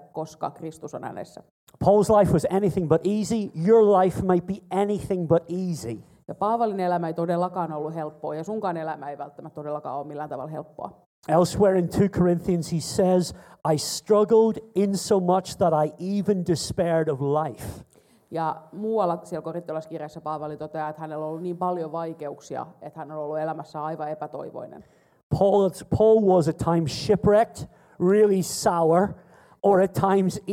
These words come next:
Speaker 2: even suicidal.
Speaker 1: Ja Paavali koki haaksirikon ja oli välillä todella huonolla m-, mielellä ja välillä lähes itsetuhoinen.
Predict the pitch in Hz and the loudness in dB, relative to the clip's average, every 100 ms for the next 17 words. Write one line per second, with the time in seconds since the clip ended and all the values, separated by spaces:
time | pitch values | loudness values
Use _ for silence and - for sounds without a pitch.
0 | 208 202 196 170 - 202 165 - 165 160 | 0 2 2 0 2 4 4 4 2 2
1 | 131 107 _ _ - - - 196 190 185 | -2 -6 _ _ -18 -14 -6 -4 -4 -6
2 | 180 175 175 185 190 180 180 180 165 160 | -8 -10 -10 -4 -4 -4 -6 -8 -8 -8
3 | 151 156 147 - - 170 165 170 160 160 | -8 -8 -8 -8 -8 -6 -6 -8 -8 -8
4 | 175 180 156 165 160 160 156 147 - 180 | -6 -4 -4 -4 -4 -4 -6 -6 -8 -14
5 | 170 156 170 156 156 151 156 - 147 156 | -16 -10 -6 -6 -6 -6 -8 -10 -10 -8
6 | 160 160 156 160 160 160 170 165 - 151 | -8 -8 -8 -10 -12 -14 -14 -16 -16 -12
7 | 160 - - | -10 -12 -16